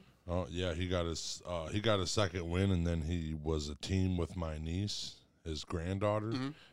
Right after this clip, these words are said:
Speaker 1: and they got two, two dubs in a row. And I mean,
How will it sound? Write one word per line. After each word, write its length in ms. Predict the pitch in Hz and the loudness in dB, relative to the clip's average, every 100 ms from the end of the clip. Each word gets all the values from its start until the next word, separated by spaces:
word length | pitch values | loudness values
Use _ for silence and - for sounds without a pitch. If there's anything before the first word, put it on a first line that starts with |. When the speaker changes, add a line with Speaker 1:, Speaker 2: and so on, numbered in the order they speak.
| _ - | _ -4
Speaker 1:
and 120 | 82 | -2
they 100 | 87 | 0
got 240 | 87 76 - | 0 -4 -2
two, 200 | 98 90 82 | -2 -2 0
two 180 | 104 95 | 2 4
dubs 340 | 92 92 82 | 4 2 2
in 100 | 87 | 0
a 80 | 80 | 0
row. 340 | 78 80 98 104 _ _ _ _ _ _ _ | 0 2 2 0 _ _ _ _ _ _ _
And 520 | 80 80 76 76 73 - | -4 -4 -2 -4 -6 -6
I 120 | 82 | -2
mean, 240 | 85 82 | 0 0